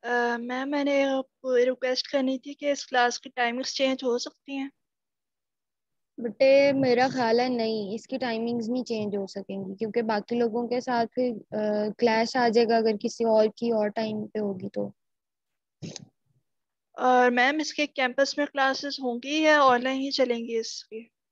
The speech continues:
Speaker 2: अभी तो online ही चलेंगी, क्योंकि हमें notify नहीं किया उन्होंने कि आप on campus अभी start करते हैं या नहीं। लेकिन यह है कि जिनकी, अ,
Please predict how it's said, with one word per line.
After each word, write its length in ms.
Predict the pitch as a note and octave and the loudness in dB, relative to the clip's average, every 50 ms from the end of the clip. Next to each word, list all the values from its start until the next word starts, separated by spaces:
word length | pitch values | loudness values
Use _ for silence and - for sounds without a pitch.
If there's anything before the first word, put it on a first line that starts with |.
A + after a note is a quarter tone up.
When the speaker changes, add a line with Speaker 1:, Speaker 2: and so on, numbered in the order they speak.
| _ _ _ _ _ _ _ - | _ _ _ _ _ _ _ -12
Speaker 2:
अभी 400 | A3+ G#3+ G#3+ A#3+ B3 B3+ C4 C4+ | -10 -6 -4 -2 0 0 0 0
तो 260 | - - C#4 C#4 C4+ | 2 2 4 4 4
online 400 | C4 A#3+ A3+ A3+ A3 A3+ A#3 A#3 | 2 0 -2 -2 -2 0 0 0
ही 180 | B3 B3+ C4 B3 | 0 0 0 0
चलेंगी, 520 | - B3+ A#3+ A#3+ A#3+ B3 A#3+ B3 B3+ B3+ | 0 0 0 0 0 0 0 0 0 0
क्योंकि 300 | A3+ - A#3+ A#3 A3 B3+ | 0 -2 -2 0 2 2
हमें 340 | B3+ B3 A#3+ A#3+ A#3+ B3 A#3+ | 2 2 2 0 0 0 0
notify 540 | B3 A#3 A3 G#3 - - A3+ - B3+ B3+ C4 | 0 0 -2 -2 -2 -2 0 2 2 4 4
नहीं 160 | C4+ C#4+ C#4 | 4 2 2
किया 220 | C#4 C#4 C#4 C4 | 4 4 4 4
उन्होंने 480 | B3+ B3 A#3+ A#3 A3+ A3 A3 A3 A3 A3 | 2 0 0 -2 -2 0 0 0 0 -2
कि 140 | - A#3 A#3 | 0 0 0
आप 340 | A3+ A3 G#3+ G#3 G#3 G#3+ - - G#3+ | 0 2 0 0 -2 -2 -4 -4 -4
on 220 | G#3+ G#3+ G#3 G#3 G#3 A3+ | -2 0 0 0 0 0
campus 360 | G#3+ G#3+ G#3 - A3+ - A#3 | 0 0 0 -2 -2 -2 -2
अभी 180 | G#3 G#3 A3 | 0 0 -2
start 360 | G#3 - - G#3+ G3+ G3+ G3+ - | -2 -2 -2 -2 -2 -2 -4 -6
करते 320 | - A3+ G#3+ F#3+ - A3 | -6 -6 -6 -4 -2 -2
हैं 80 | G#3+ G#3 | 0 0
या 100 | G#3 G#3 | 0 0
नहीं। 240 | G3+ G3+ G3 F#3+ F#3+ _ _ _ _ _ _ _ _ _ - _ _ - | -2 -2 -2 -4 -8 _ _ _ _ _ _ _ _ _ -20 _ _ 0
लेकिन 280 | B3 A#3+ A#3 B3 B3+ B3 | 0 2 2 2 2 2
यह 120 | B3 B3 | 2 2
है 80 | B3 B3+ | 2 2
कि 120 | A#3+ C#4 | 2 2
जिनकी, 600 | B3+ A3+ B3+ A#3+ A#3+ A3+ - B3 B3+ B3+ B3+ B3+ | 4 4 4 4 4 2 2 2 2 2 2 2
अ, 240 | - - - A3 A3 | 0 0 0 0 0